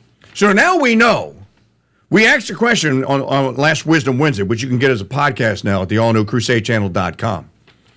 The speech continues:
We asked a question last week with David Simpson. We had a couple of scenarios there. And David said, well, he thought because his guy, Franklin Sanders,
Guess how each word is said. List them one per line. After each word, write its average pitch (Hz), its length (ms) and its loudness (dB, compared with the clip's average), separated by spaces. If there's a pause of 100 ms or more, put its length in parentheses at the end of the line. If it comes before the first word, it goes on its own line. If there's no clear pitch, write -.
(420)
We 190 160 2
asked 233 260 0
a 220 60 -4
question 175 400 -2
last 147 180 0
week 139 160 0
with 131 100 0
David 123 240 0
Simpson. 123 280 -2
We 123 40 2
had 113 60 0
a 110 60 -2
couple 151 240 -2
of 123 80 -4
scenarios 107 600 0
there. 95 300 -2 (400)
And 135 400 2
David 175 320 0
said, 151 240 0
well, 131 300 2
he 151 160 2
thought 139 320 0
because 120 280 -2
his 143 200 0
guy, 110 340 0
Franklin 127 480 -4
Sanders, 104 720 -2